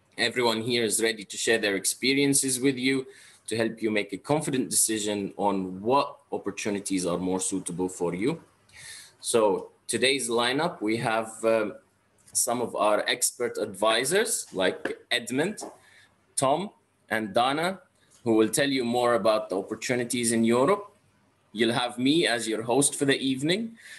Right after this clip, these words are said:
So anything you'd like to discuss or, uh, any concerns you have, feel free to shoot them through the chat,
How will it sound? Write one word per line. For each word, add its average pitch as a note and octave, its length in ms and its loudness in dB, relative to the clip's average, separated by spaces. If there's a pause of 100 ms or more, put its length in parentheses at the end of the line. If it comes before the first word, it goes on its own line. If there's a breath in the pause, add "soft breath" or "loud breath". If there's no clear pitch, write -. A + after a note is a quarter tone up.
So A2+ 340 2
anything B2 440 0
you'd A#2 160 0
like A2+ 260 2
to A#2 60 0
discuss B2 640 2
or, G2+ 500 2
uh, G2+ 300 4
any A#2 160 2
concerns B2+ 500 2
you C3+ 120 4
have, C3 420 -2
feel C3+ 160 4
free A#2+ 240 -6
to A2+ 140 -6
shoot C3 260 0
them A2+ 160 2
through G#2+ 280 -2
the F#2+ 100 -2
chat, - 500 -2